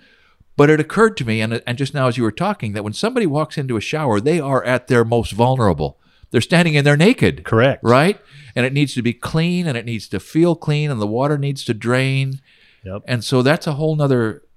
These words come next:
Speaker 1: sort of level of, you're doing something that's pretty intimate for these people.
Speaker 2: Yeah, I never actually thought about it that way, but, you know, that's also, and that just brought to my attention, that's, that's the start of their day.
Speaker 1: It's the start of their day, or the end.
Speaker 2: Or
Speaker 1: I
Speaker 2: the
Speaker 1: mean,
Speaker 2: end.
Speaker 1: the
Speaker 2: Maybe it's
Speaker 1: construction
Speaker 2: the
Speaker 1: geek
Speaker 2: end,
Speaker 1: showers
Speaker 2: yes.
Speaker 1: at night, right?
Speaker 2: So,
Speaker 1: Yeah.
Speaker 2: uh, it was my father-in-law used to always say, he said, "There's, there's a job,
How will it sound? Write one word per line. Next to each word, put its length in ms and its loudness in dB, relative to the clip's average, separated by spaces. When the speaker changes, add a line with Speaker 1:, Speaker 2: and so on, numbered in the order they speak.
Speaker 1:
sort 280 -2
of 100 -4
level 360 0
of, 220 -8
you're 100 -4
doing 240 -2
something 280 -2
that's 120 -6
pretty 260 -2
intimate 440 -4
for 100 -6
these 200 -2
people. 360 -2
Speaker 2:
Yeah, 260 -4
I 120 2
never 240 4
actually 300 0
thought 260 0
about 260 0
it 80 -4
that 220 -4
way, 160 0
but, 180 -4
you 80 -2
know, 140 0
that's 240 0
also, 300 0
and 100 -4
that 80 -4
just 200 -8
brought 240 0
to 60 -8
my 200 -2
attention, 500 -4
that's, 240 -6
that's 240 -2
the 60 -2
start 280 -2
of 60 -2
their 120 0
day. 360 -6
Speaker 1:
It's 200 0
the 120 2
start 340 2
of 100 6
their 140 6
day, 160 6
or 160 6
the 160 2
end. 160 6
Speaker 2:
Or 120 8
Speaker 1:
I 40 6
Speaker 2:
the 80 6
Speaker 1:
mean, 100 6
Speaker 2:
end. 200 6
Speaker 1:
the 20 0
Speaker 2:
Maybe 140 4
it's 120 2
Speaker 1:
construction 280 4
Speaker 2:
the 80 6
Speaker 1:
geek 80 6
Speaker 2:
end, 100 4
Speaker 1:
showers 380 4
Speaker 2:
yes. 100 2
Speaker 1:
at 40 -8
night, 300 4
right? 460 4
Speaker 2:
So, 340 6
Speaker 1:
Yeah. 560 6
Speaker 2:
uh, 60 2
it 80 -4
was 160 -4
my 200 4
father-in-law 720 2
used 280 0
to 60 0
always 360 0
say, 360 -2
he 40 -2
said, 300 -8
"There's, 260 -4
there's 360 -6
a 60 -4
job, 540 0